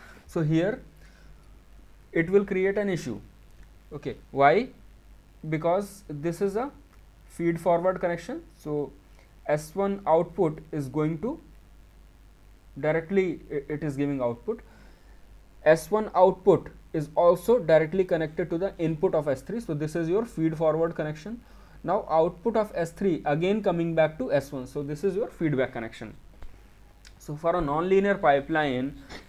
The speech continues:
where you have feed forward and feedback connections, this calculation will not be easy. That means the,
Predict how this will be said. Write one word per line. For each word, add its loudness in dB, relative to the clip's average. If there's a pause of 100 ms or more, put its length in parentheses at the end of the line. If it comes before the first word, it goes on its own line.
(760)
where 4
you -2
have 2
feed -2
forward 0
and -6
feedback -2
connections, -4 (180)
this -4
calculation -2
will -2
not -4
be -4
easy. -8 (360)
That -2
means -6 (840)
the, -2